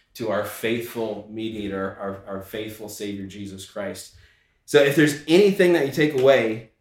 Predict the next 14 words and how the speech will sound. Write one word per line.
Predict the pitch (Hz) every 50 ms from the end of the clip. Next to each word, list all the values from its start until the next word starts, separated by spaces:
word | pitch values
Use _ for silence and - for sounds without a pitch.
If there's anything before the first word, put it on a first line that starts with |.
| _ _ -
uh, | 120 113 110 107 101 95 90
from | - - - 139 131 127 123 120 117 113 113 110 110 _ 117
this | 117 113 - -
study | - - 131 127 123 117 113 110 - - _ _ _ _ _ -
this | 127 110 101 - -
morning, | 117 113 113 120 117 107 98 95 95 98 - _ _ _ _ _ _ _ _ -
I, | 117 120
I | - 120 127
hope | 120 131 165 170 131
it's | 123 110 -
just | - 113 - -
that | 104 - -
sweet | - - 113 120 117
assurance | 101 - - - 117 104 95 - - - - - -